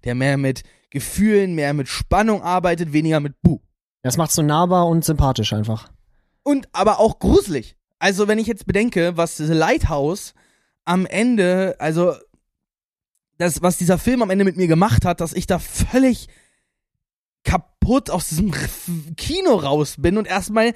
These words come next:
Speaker 1: zu Mc's an der Hamburger Straße gefahren bin, mir einen Big Mac reingeschraubt habe, weil ich irgendwas im Magen brauchte, weil der sich einmal auf links gedreht hat im Kino.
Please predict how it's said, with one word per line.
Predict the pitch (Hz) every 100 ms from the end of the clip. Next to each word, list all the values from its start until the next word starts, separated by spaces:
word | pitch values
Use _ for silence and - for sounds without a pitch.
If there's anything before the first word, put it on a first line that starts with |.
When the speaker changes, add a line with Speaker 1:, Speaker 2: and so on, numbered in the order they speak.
| - - -
Speaker 1:
zu | - 185
Mc's | 214 - 262
an | 208
der | 190
Hamburger | 226 208 185
Straße | - 170 294 277
gefahren | 208 - 180 190
bin, | 190
mir | 180
einen | 175 131
Big | - -
Mac | 320 -
reingeschraubt | 180 180 175 165 180 175
habe, | 180
weil | 165
ich | 175
irgendwas | 226 247 208
im | 175 175
Magen | 202 320 285
brauchte, | 147 165 220
weil | 190
der | 190 202
sich | 202
einmal | 190 208 214
auf | 196
links | 262 392 -
gedreht | 175 147 143
hat | 135 -
im | 143 131
Kino. | 139 139 151